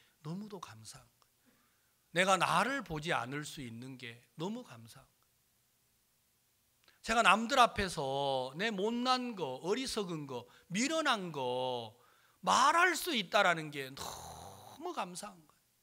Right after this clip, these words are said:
하나님께서 제가 전 세계에 나가서 복음을 전할 때 항상 저는 먼저 말하는 게 그거예요.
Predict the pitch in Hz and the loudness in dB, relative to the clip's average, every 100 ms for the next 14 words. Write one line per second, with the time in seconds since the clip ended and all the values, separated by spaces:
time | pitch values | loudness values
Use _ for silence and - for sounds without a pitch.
0 | _ _ _ _ _ _ _ _ _ _ | _ _ _ _ _ _ _ _ _ _
1 | _ _ _ _ _ _ _ _ _ _ | _ _ _ _ _ _ _ _ _ _
2 | _ _ _ _ 226 208 180 165 147 - | _ _ _ _ 2 4 2 -4 -8 -8
3 | 139 135 127 120 117 - - 156 147 135 | -8 -6 -4 -6 -10 -18 -12 -4 -2 -2
4 | 123 160 170 - 151 147 147 127 117 127 | -2 -8 -8 -8 -8 -4 -6 -6 -8 -8
5 | 127 135 120 - 151 175 175 147 117 117 | -8 -10 -10 -8 -6 -6 -8 -10 -10 -10
6 | 110 - 110 107 107 107 _ _ _ _ | -12 -14 -18 -16 -16 -18 _ _ _ _
7 | _ - 330 330 277 294 269 202 196 170 | _ -8 -6 -4 -2 -2 -2 -6 -6 -6
8 | 139 147 139 156 123 - _ 120 117 139 | -8 -8 -6 -6 -6 -12 _ -12 -8 -8
9 | 156 139 127 123 - 107 113 110 | -8 -10 -14 -18 -20 -20 -20 -20